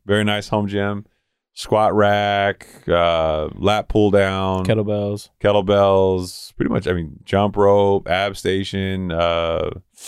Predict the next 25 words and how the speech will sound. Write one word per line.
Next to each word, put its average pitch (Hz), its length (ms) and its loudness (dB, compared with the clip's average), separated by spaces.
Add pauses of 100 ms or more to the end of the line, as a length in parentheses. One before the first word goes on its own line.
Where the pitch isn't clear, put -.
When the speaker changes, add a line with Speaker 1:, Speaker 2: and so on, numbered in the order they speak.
(840)
Speaker 1:
G 104 200 2
H 101 220 -2
D. 107 320 -2 (200)
Or - 80 -2
Speaker 2:
Yeah. 123 380 4
Speaker 1:
G-, 95 60 -4
yeah. 90 160 -4 (880)
Got 123 120 4
a, - 80 0
I 113 60 0
got 139 100 2
a - 20 0
lot 143 80 2
of 127 60 -2
stuff 143 120 -4
there. 71 160 -10 (300)
Speaker 2:
Yeah. 107 240 0 (220)
Speaker 1:
Um, 85 680 0 (280)
and, 90 260 0
uh, 85 180 2
bumper 104 220 0
plates, 92 680 -4
the 98 60 -8
whole 110 140 0
thing. 73 280 -8